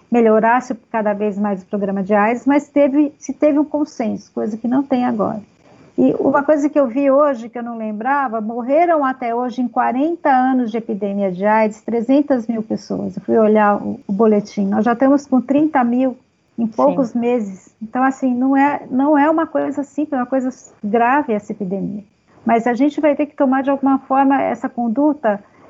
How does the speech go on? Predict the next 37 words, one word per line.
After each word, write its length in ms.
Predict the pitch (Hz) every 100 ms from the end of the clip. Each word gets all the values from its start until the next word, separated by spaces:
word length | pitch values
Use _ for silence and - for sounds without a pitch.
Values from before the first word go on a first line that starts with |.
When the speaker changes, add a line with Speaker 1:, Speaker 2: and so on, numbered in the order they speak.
| - -
Speaker 1:
é, 240 | 226 220
global 580 | 226 277 311 247 254 311
e 60 |
tentando 560 | 311 302 294 277 277 339
chegar 760 | 349 381 349 254 254 277 311
em, 120 | 302 - _ _ _ _ -
em 240 | 262 285
acordos, 800 | 349 359 - - 294 285 233 220
porque 280 | - 226 240
senão 300 | - 254 269
a 60 | 294
gente 300 | 311 294 285
não 180 | 277 226
vai, 300 | 269 285 294 -
é, 460 | 226 220 214 202 - _ _
conseguir 840 | 262 269 277 - 285 214 208 226 269
fazer 400 | 294 277 220 247
muita 260 | 247 254 269
coisa. 380 | 240 214 180
Mesmo 340 | 196 233 240 254
que, 280 | 254 233 220
quer 200 | _ -
dizer, 160 | 226
se 140 | 220 233
a 40 |
população 600 | 247 220 233 226 - 302
não 100 | 311
estiver 240 | 294 269
aprovando, 720 | 269 262 254 214 247 262 247
vai 180 | 220 247
sempre 420 | 240 - 285 285 277
abrir 280 | 247 254 262
mil 220 | 262 294
barzinhos 720 | 254 247 220 226 262 262 226
em 80 | 240
lugares 480 | 233 226 226 233 214
diferentes, 880 | 220 - 220 214 240 226 - _